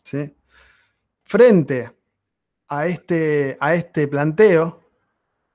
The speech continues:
el planteo de, eh, Rob Wallace y su equipo es sumamente valioso. Eh, ¿por qué? Porque la crítica que hacen a este, a este planteo, que por ejemplo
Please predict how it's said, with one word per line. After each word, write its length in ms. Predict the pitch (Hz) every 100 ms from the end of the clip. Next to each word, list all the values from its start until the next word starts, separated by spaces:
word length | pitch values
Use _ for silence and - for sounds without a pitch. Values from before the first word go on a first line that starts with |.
| _
el 160 | 156 147
planteo 520 | 170 170 202 208 196
de, 480 | 185 180 185 190 170 _ _ -
eh, 380 | 139 127 120 120 _
Rob 280 | - 160 180
Wallace 500 | 175 185 160 135 151
y 20 |
su 100 | 139
equipo 600 | 151 202 190 190 180 - _ _ _
es 360 | 151 151 - - _ _ _ _
sumamente 840 | - 175 170 160 156 147 127 - _ _
valioso. 880 | 127 127 139 196 180 - 143 131 - _ _
Eh, 340 | 120 117 113 _ _
¿por 240 | 147 143
qué? 340 | 143 170 120 - _ _ _ _ _ _ -
Porque 560 | 160 156 185 196 190 -
la 240 | - 156 160
crítica 420 | 214 214 190 165
que 100 | 190
hacen 440 | 208 - 143 127 -
a 140 | 147
este, 400 | 160 - 151 143 143
a 80 |
este 200 | 151 151
planteo, 420 | 143 147 160 202 143
que 100 | 127
por 140 | 131
ejemplo 600 | - 156 147 143 117 -